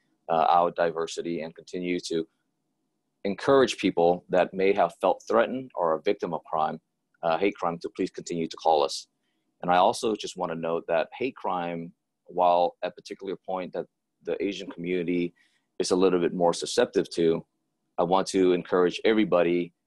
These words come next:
that hate crime can affect anybody. So anybody that feel that they are subject of this, to please call us. Our officers stand by at the ready. They are trained and they will aggressively, uh,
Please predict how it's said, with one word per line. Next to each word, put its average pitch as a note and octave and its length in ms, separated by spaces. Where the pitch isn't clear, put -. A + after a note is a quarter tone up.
that D#2 120
hate G2+ 180
crime F#2 540
can G2 140
affect - 360
anybody. G2 580
So E2 560
anybody G2+ 460
that E2+ 300
feel A#2 320
that G2 180
they F2 200
are D#2+ 500
subject G#2 440
of F2 120
this, F2+ 180
to - 140
please - 260
call D#2 280
us. - 320
Our E2+ 80
officers F#2 500
stand G2 360
by F2 240
at E2 140
the D#2 60
ready. G2 460
They E2 240
are D#2 380
trained G#2 440
and F2 140
they E2+ 100
will E2+ 220
aggressively, E2+ 960
uh, - 340